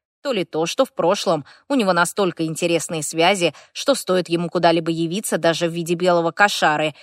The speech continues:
ему на блюдечке поднесут редкий анкер. И только ли его? Но я решила зайти с наиболее безопасной, как мне казалось, стороны.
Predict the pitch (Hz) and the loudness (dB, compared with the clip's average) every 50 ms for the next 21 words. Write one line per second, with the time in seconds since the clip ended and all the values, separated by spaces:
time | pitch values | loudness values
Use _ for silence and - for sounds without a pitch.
0 | - _ _ 254 262 247 233 202 175 170 156 165 170 185 180 214 220 - - 277 | -20 _ _ -2 0 0 2 2 2 2 2 0 -2 -2 -2 -4 -4 -4 -4 -4
1 | - 285 233 214 190 180 - - 170 165 - 285 269 170 165 160 - - 175 175 | -4 -2 -2 -2 -2 -2 -2 -4 -4 -2 -2 0 0 0 0 -2 -2 0 2 2
2 | 170 156 151 151 156 143 - 160 147 139 - _ _ _ _ _ _ _ _ - | 4 4 2 0 -2 -4 -4 -4 -4 -6 -10 _ _ _ _ _ _ _ _ -6
3 | 185 170 - 185 208 208 - 247 240 247 277 285 294 262 214 156 147 131 - - | -6 -4 -2 -2 -2 0 2 0 2 2 2 0 0 0 -2 -2 -2 -4 -10 -14
4 | _ _ _ _ _ _ _ - 208 208 202 196 196 233 294 311 269 - - 254 | _ _ _ _ _ _ _ -2 0 2 2 4 6 4 4 4 2 2 2 2
5 | 247 240 208 170 185 180 175 - 254 262 - 269 269 262 233 254 269 262 277 262 | 2 2 2 2 2 0 0 -2 -4 -4 0 0 0 2 4 2 2 2 2 0
6 | 247 285 311 349 330 - 185 160 143 - - 165 156 - - - - 180 175 165 | 0 2 2 2 4 4 2 2 2 0 -4 -8 -4 -4 -4 -4 -2 -2 -2 0
7 | - 170 165 156 180 190 220 240 254 - - - - 262 254 254 240 175 143 143 | 0 0 0 2 2 2 4 2 0 -2 -2 0 2 4 4 4 2 0 -4 -6
8 | 131 131 | -8 -12